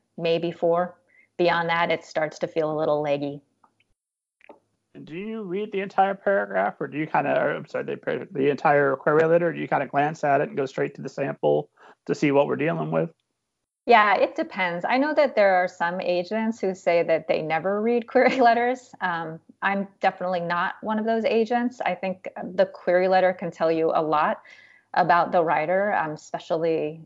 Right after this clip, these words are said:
Speaker 1: in terms of the writer's professionalism. Um, so I, I will, I will read the query letter,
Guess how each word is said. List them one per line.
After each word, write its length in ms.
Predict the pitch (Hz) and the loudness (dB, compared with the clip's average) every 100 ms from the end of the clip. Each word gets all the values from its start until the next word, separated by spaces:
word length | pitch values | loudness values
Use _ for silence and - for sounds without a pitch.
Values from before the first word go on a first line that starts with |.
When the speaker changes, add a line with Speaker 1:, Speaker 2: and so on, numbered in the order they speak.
| _ | _
Speaker 1:
in 140 | 165 156 | -8 -6
terms 300 | 151 151 156 | -8 -8 -8
of 100 | 156 | -4
the 80 | |
writer's 400 | 151 147 147 151 - | 0 0 0 -6 -16
professionalism. 1000 | - 165 - 156 - 190 202 202 220 220 - - - _ - | -6 -4 -2 -4 -4 -2 -2 0 0 0 -2 -20 -20 _ -8
Um, 540 | - 156 151 147 143 143 _ - _ _ _ | 0 2 2 0 -6 -14 _ -20 _ _ _
so 220 | - 220 185 | 0 4 6
I, 160 | 180 - | 4 4
I 120 | 240 | 2
will, 240 | 285 302 - | 2 -4 -2
I 140 | 262 | -2
will 240 | 277 277 | 0 -2
read 200 | 208 175 | -2 -4
the 60 | 156 | -6
query 300 | - - 143 | -6 -6 -4
letter, 340 | - - - | -4 -4 -8